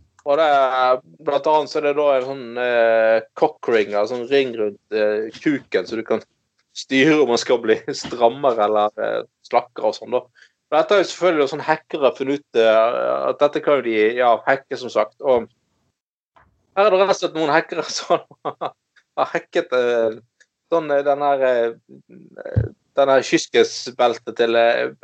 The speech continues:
en fyr som skulle ha seg en, eh, hyrdestund med partneren sin, og de har jo da, <laughs> eh, strammet den her, eh, kukringen vel hardt, og <laughs> truet med at, eh, og truet med å stramme den, eh,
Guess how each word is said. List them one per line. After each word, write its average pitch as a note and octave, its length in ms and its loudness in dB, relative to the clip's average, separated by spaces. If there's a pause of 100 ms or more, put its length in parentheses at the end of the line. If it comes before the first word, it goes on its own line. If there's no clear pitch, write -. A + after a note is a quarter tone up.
en B2+ 80 -4
fyr C#3+ 220 2
som C#3 80 -6
skulle B2+ 240 2
ha - 20 0
seg B2+ 240 -4
en, A#2 160 -2
eh, A2 160 2
hyrdestund A#2+ 540 0
med G#2 180 2 (640)
partneren B2+ 480 -2
sin, F3 400 -2
og D3+ 120 0
de F#3 140 4
har D#3 220 2
jo D#3+ 140 2
da, D3 480 -4 (100)
<laughs> - 480 -20
eh, C3 400 0 (640)
strammet D#3 560 -2
den D3 160 0
her, C3 160 4
eh, A2+ 460 2 (180)
kukringen D3 720 0
vel C3 160 2
hardt, - 480 -4 (480)
og C#3+ 400 2 (480)
<laughs> - 760 -12
truet D#3+ 300 0
med C#3 80 0
at, B2+ 240 -2
eh, B2 480 2 (520)
og E3+ 160 -10
truet D#3+ 200 0
med D3 140 -2
å - 20 -4
stramme D3+ 400 0
den, C#3 160 0
eh, B2 320 0